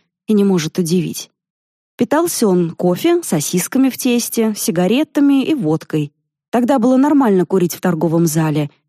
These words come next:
и Романов непрерывно сидел в дыму. У него был старый Мерс, заваленный всяким хламом.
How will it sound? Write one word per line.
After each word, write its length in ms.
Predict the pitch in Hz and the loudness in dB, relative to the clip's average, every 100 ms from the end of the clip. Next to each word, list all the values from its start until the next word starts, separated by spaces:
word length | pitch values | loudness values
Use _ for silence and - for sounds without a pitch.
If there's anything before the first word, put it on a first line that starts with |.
| _ | _
и 80 | 208 | -2
Романов 460 | 208 240 285 240 - | 2 2 2 0 0
непрерывно 540 | 202 214 247 262 233 | 0 2 2 2 0
сидел 340 | 196 196 190 208 | 0 -2 0 -2
в 100 | 180 | 0
дыму. 440 | 214 202 156 143 _ _ - | 2 2 0 -2 _ _ -2
У 40 | |
него 240 | 254 254 247 | 0 2 2
был 280 | 185 180 170 | 2 0 -2
старый 440 | - 185 160 156 | -4 -2 0 0
Мерс, 400 | 180 247 294 - | 2 2 0 -4
заваленный 560 | 226 254 247 247 240 233 | 0 0 2 2 2 2
всяким 360 | - 208 220 | 0 0 0
хламом. 560 | 202 214 214 202 196 | 0 0 0 2 0